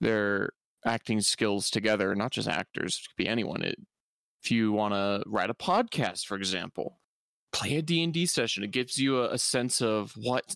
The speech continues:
everyone's like in their head. You can use it as, like, a, as a psychological tool to see what kind of topics does this person like to talk about, what gets them going, what topics do people shy away from.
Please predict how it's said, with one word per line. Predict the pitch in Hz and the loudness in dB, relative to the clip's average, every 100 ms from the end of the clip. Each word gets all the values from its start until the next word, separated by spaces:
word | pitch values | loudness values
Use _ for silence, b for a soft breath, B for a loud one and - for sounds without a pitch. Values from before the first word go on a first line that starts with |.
| - | -4
everyone's | 127 123 120 113 110 - | -2 0 0 0 0 -2
like | 110 107 98 - | 0 0 -2 -4
in | 110 113 | 0 2
their | 110 104 101 | 2 2 0
head. | 104 92 | -2 -4
You | - 101 | -6 -4
can | 113 110 110 - _ _ _ _ _ | 0 2 0 -4 _ _ _ _ _
use | 120 117 117 | 0 2 2
it | |
as, | 110 104 | 0 0
like, | 104 | -2
a, | 101 101 104 _ - | -2 -2 -6 _ -6
as | 113 | -2
a | 107 | 0
psychological | 127 120 120 110 - 107 | 0 0 -2 -2 -4 -6
tool | - 127 104 101 | -2 0 0 0
to | |
see | 104 - 113 | 0 0 0
what | 101 117 | 0 -2
kind | - 123 | -2 -4
of | |
topics | - 113 113 107 - - | -2 -4 -4 -2 -2 -2
does | 143 | -2
this | 101 | -2
person | - 107 101 104 101 | -2 -2 -2 0 0
like | 101 - | -2 -4
to | 107 104 B _ _ _ - | -4 -6 B _ _ _ -4
talk | 107 - | -4 -2
about, | 90 95 | -2 0
what | 120 - | 0 0
gets | - 123 - | 0 0 0
them | 120 107 | 0 -2
going, | 104 101 85 87 - B _ - | -2 -2 -2 -4 -8 B _ -4
what | 95 95 98 - | 0 2 2 0
topics | 113 95 110 - | -4 -2 -4 -4
do | |
people | 110 - | -4 -2
shy | - 107 101 | 0 0 0
away | 117 156 202 | 2 2 2
from. | - 98 78 | -2 -4 -6